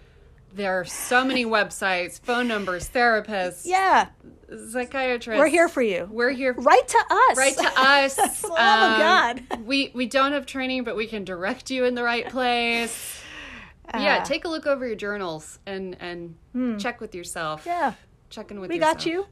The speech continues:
Speaker 1: We got you.
Speaker 2: We got you. Well, that's interesting pod at gmail.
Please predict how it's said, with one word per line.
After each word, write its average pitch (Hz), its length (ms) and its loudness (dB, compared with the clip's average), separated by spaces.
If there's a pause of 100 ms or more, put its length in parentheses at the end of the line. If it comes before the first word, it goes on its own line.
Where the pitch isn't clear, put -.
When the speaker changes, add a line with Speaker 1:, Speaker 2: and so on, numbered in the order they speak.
(120)
Speaker 1:
We 254 100 -12
got 269 320 -4
you. 269 260 -4
Speaker 2:
We 214 40 -8
got 233 360 -4
you. 247 300 -6 (600)
Well, 214 200 -4
that's 202 180 -2
interesting 202 320 -12
pod 247 280 0
at 185 80 -6
gmail. 240 600 -2